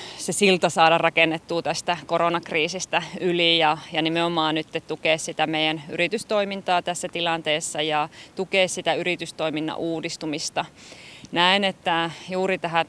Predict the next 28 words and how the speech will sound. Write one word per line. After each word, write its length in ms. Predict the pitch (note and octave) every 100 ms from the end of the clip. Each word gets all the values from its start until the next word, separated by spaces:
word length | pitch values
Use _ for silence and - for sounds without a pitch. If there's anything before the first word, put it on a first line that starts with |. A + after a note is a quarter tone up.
| -
tämmöiseen 360 | - D#3 E3+ E3
P 40 |
K-yritysdynamiikkaan 1500 | F3+ F3+ F3 D#3+ D#3 F3+ F3+ E3+ - C#3 C3 C3 A#2 - D#3 D#3
liittyvät 400 | D3+ - D#3 E3
haasteet 460 | D#3 E3 E3+ D#3
meillä 280 | D#3+ D3+ D#3 D#3
maakunnassa 600 | D#3 D#3 E3 D#3+ - D#3
on 180 | D#3+ D#3+ E3 G1+
erityisen 680 | - D#3+ E3 F#3 G3+ A3 F#3 -
suuria. 540 | - F#3 E3+ E3+ E3
Meidän 200 | D#3+ D#3+
täytyy 300 | E3 F#3+ F#3
sitä 240 | E3+ E3+ D#3+ - -
uuden 300 | - E3+ D#3+
tyyppistä 360 | D#3+ D#3+ F3 -
yritystoimintaa 840 | G3 G3+ F#3+ - F3+ F3 E3 E3+
tänne 220 | F3 D#3
saada 300 | - F3 E3
rakennettua 580 | E3+ D#3+ E3 D#3+ - D#3+
ja 60 |
sitä 240 | D#3 D#3 D#3+
kautta 280 | D#3 D#3 E3+
saadaan 400 | - D#3 D3+ D#3
työpaikkoja 600 | D#3 D3+ A2+ D#3 - C3+
ja 180 | C#3+ E3
se 140 | D#3
tietysti 360 | - D3+ - A#2
on 200 | D#3